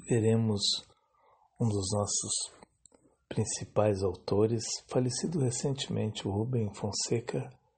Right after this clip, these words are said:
faleceu em, agora, no início do ano passado, em, ah, março, abril de dois mil e vinte.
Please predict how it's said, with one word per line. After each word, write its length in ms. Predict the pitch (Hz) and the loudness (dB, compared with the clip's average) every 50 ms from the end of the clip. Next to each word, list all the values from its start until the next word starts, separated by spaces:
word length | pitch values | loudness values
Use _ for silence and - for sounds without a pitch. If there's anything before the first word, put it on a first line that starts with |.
| _ _ _ _ _ _ - | _ _ _ _ _ _ -18
faleceu 840 | - - - 107 101 - - - - - 110 113 117 120 120 120 - - - - _ _ _ _ _ _ _ - | -10 -6 -4 -4 -4 -4 -6 -4 -2 0 0 0 0 0 -2 -2 -4 -8 -16 -20 _ _ _ _ _ _ _ -8
em, 520 | 104 104 107 110 107 110 113 131 - - - | -6 -4 -4 -4 -4 -4 -6 -6 -8 -8 -6
agora, 500 | - 123 131 147 156 170 156 120 - - - - _ _ | -6 -2 0 2 2 2 0 -4 -6 -10 -14 -20 _ _
no 120 | - 110 101 | -6 -4 -2
início 420 | 101 104 107 110 107 - - - | 0 0 0 -2 -2 -4 -4 -2
do 100 | 101 107 | 0 0
ano 120 | 104 98 98 | 0 0 -2
passado, 640 | - - 104 - - - - 113 113 117 117 131 | -4 -6 -6 -6 -4 -2 0 0 0 0 -2 -4
em, 280 | 127 107 95 95 92 92 | -6 -4 -4 -4 -6 -6
ah, 240 | 90 95 - - - _ _ _ _ _ _ _ _ _ _ _ _ _ | -6 -8 -10 -12 -16 _ _ _ _ _ _ _ _ _ _ _ _ _
março, 360 | - 110 110 113 110 - - - | 2 2 2 2 2 0 -2 -2
abril 240 | 101 98 104 110 | -2 0 0 0
de 140 | 101 104 101 | 0 0 0
dois 220 | 95 98 95 92 98 | 0 -2 -2 -2 -2
mil 160 | 98 95 92 | -2 -2 -2
e 40 | 92 | -2
vinte. 460 | 95 98 120 131 127 - - - | -2 -2 -2 -2 -4 -6 -8 -8